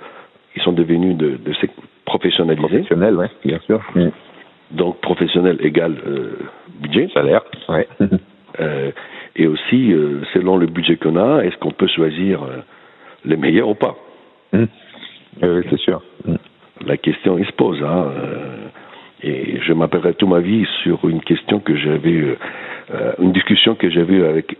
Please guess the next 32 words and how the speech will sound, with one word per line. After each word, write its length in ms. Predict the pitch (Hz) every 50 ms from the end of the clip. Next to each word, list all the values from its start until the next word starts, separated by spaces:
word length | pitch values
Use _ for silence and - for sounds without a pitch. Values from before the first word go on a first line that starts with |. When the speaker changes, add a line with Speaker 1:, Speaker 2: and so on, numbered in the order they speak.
| - -
Speaker 1:
Henri 340 | 76 76 85 87 92 92 87
Vaster 540 | 76 76 80 78 - - - 120 156 160 107
il 100 | 85 76
y 40 | 73
a 60 | 69
quelques 440 | - - - 82 78 - - 76 71 73
années. 240 | 76 85 131 196 214 - - - - _ _ _ _ _ _ _ _ _ - - - _ _ _ - - - - - - - - - - - - - - -
À 60 | 80
l'époque, 320 | 80 82 - 95 95 - - - - - -
il 60 | -
était, 300 | 82 - - - 87 82 -
il 160 | 85 87 82
était 320 | 82 78 - - 87 85 78
trésorier, 440 | - 85 82 76 78 80 87 87 85
si 100 | - 85
je 60 | 71
dis 100 | 69 -
pas 120 | - 80
de 60 | 78 78
bêtises, 320 | 78 78 - - 85 78
de 40 | 76
la 60 | 69
fédération. 500 | - - 71 69 - - - - 170 208 208 - - - - - _ _ _ _ -
Speaker 2:
Mhm. 220 | 165 160 170 - - - _ _ - - - - - - - _ _ _ _ _ _ - -
Speaker 1:
Et 540 | 175 82 82 76 65 65 64 - - - - - - - - -
on 80 | - 78
discutait, 640 | 80 78 - - - - - 98 117 143 147 113
je 100 | 82 82
dis, 160 | 78 73 92 90
Henri, 320 | 82 85 82 104 131 143
tu 80 | - - -
sais, 100 | -